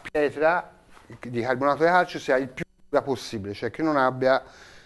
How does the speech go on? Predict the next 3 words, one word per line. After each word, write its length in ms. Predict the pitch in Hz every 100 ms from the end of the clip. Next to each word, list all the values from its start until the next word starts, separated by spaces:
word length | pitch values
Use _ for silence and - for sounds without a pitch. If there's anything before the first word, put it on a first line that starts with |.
| _
all'interno 920 | - 143 156 151 - 135 131 131 127 -
altri 640 | 120 117 110 - 117 117
elementi. 840 | 120 113 101 95 92 92 - 92